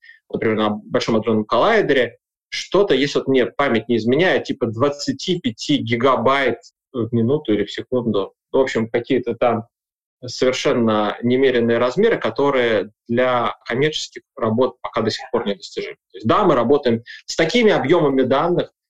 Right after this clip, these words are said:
которых больше нигде нет. То же касается систем сбора данных. Тут уже, конечно же, есть, э, промышленная система сбора данных, но по-прежнему всё равно именно разработка таких систем в основном ведётся, э,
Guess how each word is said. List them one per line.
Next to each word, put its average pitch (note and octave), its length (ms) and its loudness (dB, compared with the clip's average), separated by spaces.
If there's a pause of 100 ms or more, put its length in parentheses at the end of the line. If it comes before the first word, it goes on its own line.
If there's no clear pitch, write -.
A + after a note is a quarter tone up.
(140)
которых C3 460 0
больше A#2+ 500 0 (160)
нигде A#2+ 320 0
нет. B2 260 0 (180)
То G3 120 4
же G3 100 0
касается D#3 600 0
систем C3 340 -2
сбора A#2 400 0
данных. - 280 -6 (120)
Тут F3+ 160 2
уже, B2+ 240 2
конечно A2+ 480 -2
же, G#2+ 140 0
есть, G#2+ 400 -2
э, E2 200 -4
промышленная G3 460 2
система E3+ 380 -2
сбора C3+ 340 0
данных, B2+ 360 -2 (220)
но F3 160 2
по-прежнему G3 680 2
всё D#3+ 160 -2
равно D#3+ 580 -2 (240)
именно C3+ 300 0
разработка C#3+ 560 -2
таких - 260 -8
систем - 320 -4
в G#2+ 40 -4
основном G#2 360 -4
ведётся, G2+ 480 -6
э, - 20 -20